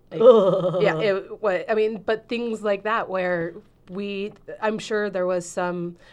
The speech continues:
Speaker 1: earthquake and we didn't realize it, and, you know, this sh-,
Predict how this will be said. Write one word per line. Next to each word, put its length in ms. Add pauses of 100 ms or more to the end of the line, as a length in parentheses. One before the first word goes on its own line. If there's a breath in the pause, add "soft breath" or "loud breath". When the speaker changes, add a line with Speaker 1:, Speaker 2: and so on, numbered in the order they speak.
(160 soft breath)
Speaker 1:
earthquake 540
and 200
we 100
didn't 180
realize 320
it, 320
and, 520 (280 soft breath)
you 80
know, 180 (360 soft breath)
this 320
sh-, 120